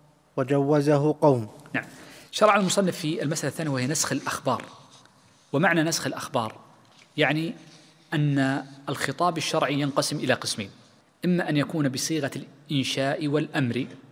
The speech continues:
Speaker 2: فإنه يصح نسخه، وإما أن يكون بصيغة الخبر، فهل يصح نسخه أم لا؟ المصنف هنا قال: "منعه الأكثر وجوزه قوم". الحقيقة أن هذه العبارة التي أوردها المصنف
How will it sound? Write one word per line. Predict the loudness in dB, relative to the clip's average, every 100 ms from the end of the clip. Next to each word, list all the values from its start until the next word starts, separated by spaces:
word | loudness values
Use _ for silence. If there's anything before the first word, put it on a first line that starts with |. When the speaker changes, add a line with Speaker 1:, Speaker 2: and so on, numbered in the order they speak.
| -20 -20 _ _ _ _ _
Speaker 2:
فإنه | -2 2 2 0 0
يصح | -2 -4 -2
نسخه، | 0 -2 -4 -10 -18 -20 _ _ _ _ 2
وإما | 4 4 2 2
أن | 0
يكون | 0 -2 -2 -2
بصيغة | -2 -2 -2 -2 -2
الخبر، | -4 -2 -2 0 -2 -4 -12 -20 -20 _ _ _
فهل | -4 2 4
يصح | 6 4 0 -2
نسخه | -2 -2 -6 -4 -2 0
أم | 0
لا؟ | 0 -2 -4 -14 -20 -20 _ _ _ _ _ _ 0
المصنف | 2 2 0 0 0
هنا | 0
قال: | 0 0 0 -2 -4
"منعه | 0 2 4 2 2
الأكثر | 0 0 0 0 2
وجوزه | 0 0 2 2 2 0 4
قوم". | 4 4 -2 -18 -20 -20 -20 -20 _ _ _ _ _ _ _ _ -2
الحقيقة | 0 2 0 0 0
أن | 0
هذه | 0 0 0
العبارة | 0 0 0
التي | -2 -2
أوردها | 0 0 0
المصنف | -2 0 0 2 0 -4